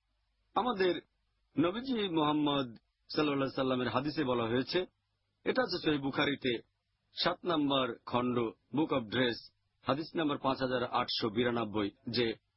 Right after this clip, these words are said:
আমাদের নবীজি মুহাম্মদ সাল্লাল্লাহু আলাইহি সাল্লাম বলেছেন, "মূর্তি পূজারীরা যা করে তার বিপরীতটা করো, তোমরা মোচ কেটে ফেলো আর মুখে দাড়ি রাখো।" তাহলে মুখে দাড়ি রাখা, এটা আমাদের নবীজির আদেশ। এটা মুসলিম আইডেন্টিটির মধ্যে একটা পড়ে,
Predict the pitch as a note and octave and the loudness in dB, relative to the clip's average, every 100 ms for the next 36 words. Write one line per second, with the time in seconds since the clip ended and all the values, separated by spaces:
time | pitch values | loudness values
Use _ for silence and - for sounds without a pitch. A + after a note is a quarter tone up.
0 | _ _ - B3 C4+ C4+ G#3+ F3+ E3+ D3+ | _ _ -2 0 0 0 -2 -2 -2 -2
1 | D3+ C3+ C3+ C3+ D#3 F3+ F#3 - _ - | -6 -2 -2 0 0 -2 -4 -12 _ -2
2 | F3+ - D#4+ E4 C#4 C4 A3+ F3 F3 F#3+ | -2 0 -2 0 -2 0 -2 0 -2 -2
3 | G3+ A#3 _ _ _ - C3+ D#3 C4 C4 | -2 -2 _ _ _ -4 -2 0 -2 -4
4 | - E3+ C#3+ C3 - _ _ _ _ D3+ | -2 -2 -2 -4 -6 _ _ _ _ 0
5 | D#3 E3+ G#3+ - A3+ G#3+ A3 C4 C4+ _ | 2 2 0 -2 -4 -2 0 -2 -4 _
6 | C#3+ D3+ E3+ E3+ C#3 C3+ B2 - F#2 - | -2 0 0 0 0 0 -2 -4 -10 -10
7 | _ _ _ E3 F#3 D#3+ D3+ D#3+ B3 A3+ | _ _ _ -2 0 0 0 0 -2 0
8 | D#3 F3 G3+ A3+ A3+ _ _ _ _ _ | 0 0 0 -2 -6 _ _ _ _ _
9 | D#3+ F3+ E3 D3 - _ _ _ B3+ D#4+ | -2 0 0 0 -6 _ _ _ -2 -2
10 | C4 G3 F3 E3 C#3 C3+ C3+ - - _ | -2 -2 0 0 2 0 0 -6 -12 _
11 | _ _ _ _ _ - A#3+ A#3+ - _ | _ _ _ _ _ -2 0 -2 -8 _
12 | _ _ - E3 B3+ A3 B2+ D3 F3+ G#3+ | _ _ -4 -2 -2 -2 -2 0 -2 -4
13 | C4 C#4+ C#4+ A#3+ F#3 F3 - C#3 - D3+ | -4 -2 0 0 0 -2 0 -4 -2 -6
14 | - C3+ C#3+ | -2 -2 -2